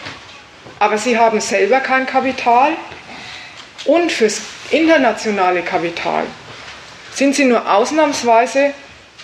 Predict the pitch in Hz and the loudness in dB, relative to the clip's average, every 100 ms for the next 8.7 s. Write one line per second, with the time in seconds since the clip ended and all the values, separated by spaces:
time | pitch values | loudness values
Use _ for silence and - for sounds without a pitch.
0 | - - - 202 214 - 226 214 196 220 | -20 -20 -4 -2 0 0 0 2 0 2
1 | 247 - 214 - 185 202 202 214 214 185 | 2 2 0 0 0 2 2 2 0 -2
2 | - 190 190 190 185 - - 214 - - | -2 -2 -2 -2 -2 -2 -4 -6 -10 -12
3 | - - - - - - 202 214 214 277 | -14 -14 -16 -14 -12 -4 -2 0 0 0
4 | 302 302 302 247 285 277 277 226 247 254 | -4 0 2 2 2 0 2 2 2 -2
5 | - - - 214 - 240 262 247 - 240 | -10 -20 -6 -4 -2 -4 -2 -4 0 2
6 | 277 269 254 240 190 208 196 180 - 190 | 4 4 4 4 2 2 0 -2 -2 2
7 | 175 175 - 190 - 208 196 185 - - | 2 0 -4 -6 0 2 4 2 -2 -4
8 | 185 165 156 - - - | -2 -2 -4 -6 -6 -6